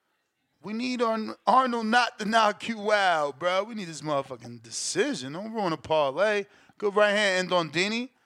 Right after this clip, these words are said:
Another right hand to keep him off you. Fifty-four seconds left on the clock. Yeah, I mean,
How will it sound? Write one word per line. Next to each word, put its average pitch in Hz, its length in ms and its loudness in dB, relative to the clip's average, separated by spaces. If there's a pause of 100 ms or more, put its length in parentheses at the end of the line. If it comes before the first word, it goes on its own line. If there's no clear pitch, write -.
(360)
Another 208 320 2
right 202 220 4
hand 196 260 0
to 180 60 -2
keep 185 260 -6
him 180 160 -2
off 160 260 0
you. 120 120 -14 (3250)
Fifty-four 208 520 -2
seconds 202 380 0
left 202 180 4
on 196 100 -2
the 185 60 -6
clock. 208 480 2 (1040)
Yeah, 208 220 -6
I 226 80 6
mean, 262 300 0